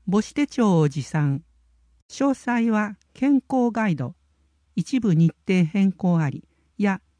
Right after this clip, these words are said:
市ホームページをご覧ください。保健センターのキューアールコードがあります。注意。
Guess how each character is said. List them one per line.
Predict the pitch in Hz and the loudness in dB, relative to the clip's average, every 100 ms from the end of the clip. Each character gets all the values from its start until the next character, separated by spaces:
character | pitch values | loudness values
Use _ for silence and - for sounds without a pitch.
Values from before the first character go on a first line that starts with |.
| _ | _
市 | _ - 262 240 _ | _ -4 -4 -4 _
ホ | 233 247 | 0 4
ー | |
ム | 247 | 4
ペ | 240 247 | 2 0
ー | 214 | 0
ジ | - 151 | 2 0
を | 143 | 0
ご | 143 175 | 0 2
覧 | 190 190 | 2 2
く | 185 | 2
だ | 175 | 0
さ | 165 156 | 0 -4
い。 | 131 - _ _ _ _ _ _ _ _ _ _ _ _ _ | -4 -8 _ _ _ _ _ _ _ _ _ _ _ _ _
保 | - | -4
健 | 196 262 262 | 0 4 4
セ | - 254 | 2 2
ン | 247 | 2
タ | - 165 | 2 2
ー | 151 | 4
の | 143 | 2
キ | 135 - | 0 2
ュ | 226 226 | 4 4
ー | 214 | 4
ア | |
ー | |
ル | 214 | 0
コ | 202 214 | 0 0
ー | 196 | 0
ド | 156 | 0
が | 135 | 0
あ | 131 | -2
り | 131 | -2
ま | 123 123 | -2 -4
す。 | - _ _ _ _ _ _ _ _ _ _ _ _ _ | -8 _ _ _ _ _ _ _ _ _ _ _ _ _
注 | - 269 285 226 | -4 2 4 4
意。 | 143 127 | 2 -2